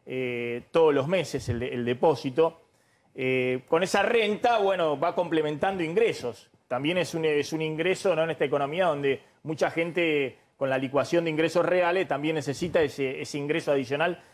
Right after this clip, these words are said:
Eh, me cuentan mucho, por ejemplo, muchos jubilados que le ha, le ha pasado eso, que tienen su depósito y,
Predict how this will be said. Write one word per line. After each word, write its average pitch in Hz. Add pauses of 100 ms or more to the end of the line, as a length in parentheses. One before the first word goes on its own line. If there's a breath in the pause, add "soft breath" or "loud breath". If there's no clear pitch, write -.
(140 loud breath)
Eh, 127
me 127
cuentan 160
mucho, 160
por 139
ejemplo, 151
muchos 151
jubilados 151
que 123
le 123
ha, 127
le 127
ha 127
pasado 147
eso, 147
que 120
tienen 139
su 151
depósito 196
y, 127